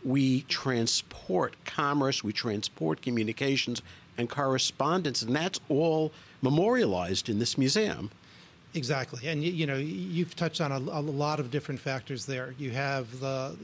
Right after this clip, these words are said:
Speaker 2: the Postal Service actually was responsible for the development of the commercial airline industry.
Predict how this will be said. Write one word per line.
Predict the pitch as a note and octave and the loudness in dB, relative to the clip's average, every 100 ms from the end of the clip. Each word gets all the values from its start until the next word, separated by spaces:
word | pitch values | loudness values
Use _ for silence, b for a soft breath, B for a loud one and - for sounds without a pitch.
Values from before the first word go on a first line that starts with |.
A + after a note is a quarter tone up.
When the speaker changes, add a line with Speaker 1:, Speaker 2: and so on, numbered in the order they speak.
| G3+ | -14
Speaker 2:
the | E3+ | -14
Postal | - F#3 F#3+ D3+ | -4 -2 0 -2
Service | - D3+ D3 - | 0 0 -2 -2
actually | D3 C#3+ - C#3+ C3+ B B | -4 -4 -2 -2 -2 B B
was | D#3 D3 | -4 -2
responsible | - D3+ C#3+ D3+ | -2 -2 -2 -2
for | C#3 C#3+ | -4 -4
the | B2+ | -2
development | C3 B2+ C#3+ C#3+ C#3 C#3 | -2 0 0 0 -2 -2
of | C#3+ C3+ B2+ | -4 -4 -2
the | B2+ C3+ | -4 -4
commercial | - C#3+ C3+ D#3+ | -4 -4 -2 -2
airline | D#3 D#3+ D3 B2+ | 0 0 0 -4
industry. | B2+ B2 - C#3+ | -6 -6 -8 -10